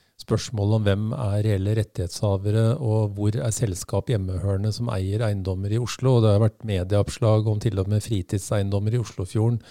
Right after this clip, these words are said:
som er eid av selskap registrert på skatteparadis og så videre.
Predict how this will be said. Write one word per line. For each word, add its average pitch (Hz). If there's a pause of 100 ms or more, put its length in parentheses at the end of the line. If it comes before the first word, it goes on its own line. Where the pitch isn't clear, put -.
(280)
som 113
er 117
eid 98
av 110
selskap 101
registrert 101
på -
skatteparadis 98
og 113
så 113
videre. 113